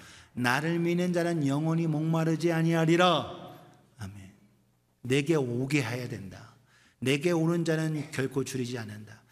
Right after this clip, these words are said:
내게 오는 자는 영원히 목마르지 않는다. 여러분 세계 인구가 팔십억이 넘었습니다. 여러분 매년 하나님께 주시는 이 땅에 여러분 농사를 지든 안 짓든 이 땅에 온 여러분 지구상에, 에,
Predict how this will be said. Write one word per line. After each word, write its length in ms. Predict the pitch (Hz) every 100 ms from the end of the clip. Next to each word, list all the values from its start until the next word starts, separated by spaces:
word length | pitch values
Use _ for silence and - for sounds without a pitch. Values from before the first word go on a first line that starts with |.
| - -
내게 260 | 139 151
오는 240 | 170 170 165
자는 280 | 156 151 131
영원히 260 | 131 143
목마르지 540 | 135 123 127 123 117 117
않는다. 360 | 107 104 110 _ _ _ _ _ - - 147
여러분 400 | 156 170 165 139
세계 460 | - 190 190 196
인구가 760 | 175 160 147 147 147 143 165 - - - -
팔십억이 600 | - 202 - 165 151 151
넘었습니다. 640 | 120 120 113 - - - _ - - -
여러분 320 | 165 180 151
매년 460 | 139 165 185 190 160
하나님께 440 | 196 208 208 190
주시는 480 | 170 165 165 165 135
이 160 | 151
땅에 260 | 170 156 151
여러분 320 | 135 131 131
농사를 460 | 123 156 156 151 143
지든 260 | 135 160
안 160 | 131 120
짓든 460 | 123 117 160 123 - - - -
이 180 | 143 -
땅에 380 | 151 151 147 131 123
온 400 | 147 170 147 139
여러분 240 | 139 139
지구상에, 680 | - 147 156 143 143 143 139 - - -
에, 420 | 123 117 117 113